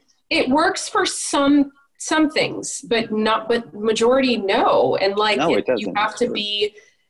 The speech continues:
Speaker 1: that's, like, I feel like why designers like, um, Christian do so well, Prabal Gurung, Zac Posen, because they design for every woman. And Mark Bauer,
Speaker 2: Right.
Speaker 1: they understand, they know women's bodies, they celebrate them, and they don't,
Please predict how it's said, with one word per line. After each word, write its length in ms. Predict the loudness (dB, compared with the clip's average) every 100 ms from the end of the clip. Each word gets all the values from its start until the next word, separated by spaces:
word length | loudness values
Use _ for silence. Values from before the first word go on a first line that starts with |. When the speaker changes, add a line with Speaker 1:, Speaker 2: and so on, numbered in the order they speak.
| _
Speaker 1:
that's, 280 | -2 -2 0
like, 160 | -2 -2
I 60 | -4
feel 320 | -4 0 2
like 200 | 2 -2 -8
why 400 | -8 -4 -2 -2
designers 600 | -4 -4 -2 -2 -4 0
like, 300 | 2 2 -2 -4
um, 500 | -2 -2 -4 -6 -8 -12 _ _ _ -8
Christian 300 | -2 0 0
do 140 | 0
so 180 | 0 0
well, 480 | 2 2 2 2 -2
Prabal 320 | -2 2 2
Gurung, 380 | 2 0 0 0
Zac 260 | -2 -4 0
Posen, 560 | 0 2 2 -2 -4 -8 -14 -20 -20 _ _ -14 -6
because 360 | -4 0 0 2
they 120 | 0
design 380 | 2 2 2 0
for 220 | 2 0
every 280 | 2 2 0
woman. 680 | 0 2 2 2 0 -6 -12 _ _
And 100 | -2
Mark 200 | -2 0
Bauer, 320 | 0 2 2
Speaker 2:
Right. 260 | 0 -2 -8 -16 _ _ _ _ _
Speaker 1:
they 200 | 0 2
understand, 800 | 2 0 0 0 2 0 -2 -6 -8 _
they 120 | -2 0
know 200 | 2 2
women's 340 | 2 0 -2
bodies, 400 | 0 0 0 -2
they 80 | -4
celebrate 440 | 0 0 0 0
them, 120 | 0 0
and 120 | 0
they 100 | 0
don't, 280 | 2 0